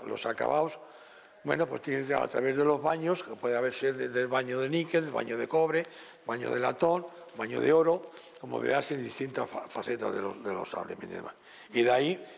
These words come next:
embellecerlos para que pueda el tema. Luego está encima de los baños los esmaltes, como vemos aquí, algunos esmaltes o en algunas otras piezas para que tenga el contraste del dibujo.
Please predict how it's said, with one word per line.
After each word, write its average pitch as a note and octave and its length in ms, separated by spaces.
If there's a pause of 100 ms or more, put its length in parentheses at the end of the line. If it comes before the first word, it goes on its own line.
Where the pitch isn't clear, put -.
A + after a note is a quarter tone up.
embellecerlos B2 720
para G2+ 260
que - 140
pueda G#2+ 300
el G2 140
tema. - 220 (300)
Luego A#2+ 220
está C#3+ 180
encima C3+ 640
de B2+ 100
los D3+ 200
baños E3+ 340 (320)
los A#2+ 220
esmaltes, B2+ 500
como A2+ 240
vemos B2+ 300
aquí, D#3 340 (240)
algunos B2 380
esmaltes D#3 580
o - 160
en - 60
algunas B2 360
otras - 280
piezas E3 400 (360)
para A#2 220
que A2 100
tenga B2+ 240
el B2 80
contraste A#2+ 540
del - 180
dibujo. - 440